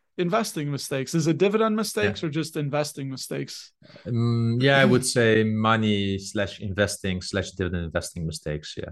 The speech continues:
Speaker 2: I think
Speaker 1: Well
Speaker 2: dividend investing goes further than just, um, uh, I was, uh, also includes money. So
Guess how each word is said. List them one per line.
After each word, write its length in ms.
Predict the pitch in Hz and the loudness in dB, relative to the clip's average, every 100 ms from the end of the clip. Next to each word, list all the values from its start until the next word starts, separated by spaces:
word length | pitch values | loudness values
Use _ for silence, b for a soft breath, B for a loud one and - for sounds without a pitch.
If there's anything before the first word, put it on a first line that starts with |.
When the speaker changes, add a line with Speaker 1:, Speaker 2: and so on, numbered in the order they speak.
| - | -4
Speaker 2:
I 80 | 127 | 0
think 160 | 131 160 | 6 8
Speaker 1:
Well 60 | |
Speaker 2:
dividend 280 | 147 160 143 | 8 8 8
investing 380 | 127 139 139 127 | 6 4 4 4
goes 200 | 117 110 | 4 2
further 380 | - 120 117 104 | 0 2 4 2
than 240 | 98 95 | -2 -4
just, 380 | 95 95 - - | -4 -6 -10 -8
um, 560 | 101 92 92 90 87 - | -2 0 0 -2 -6 -8
uh, 140 | 98 92 | -8 -2
I 80 | 104 | 0
was, 140 | 107 | 0
uh, 180 | 107 107 - | 0 -4 -2
also 260 | 127 - | -2 -2
includes 340 | 110 117 107 - | -2 -2 -4 -2
money. 300 | 107 110 98 | 0 2 0
So 400 | 98 113 110 | 0 0 0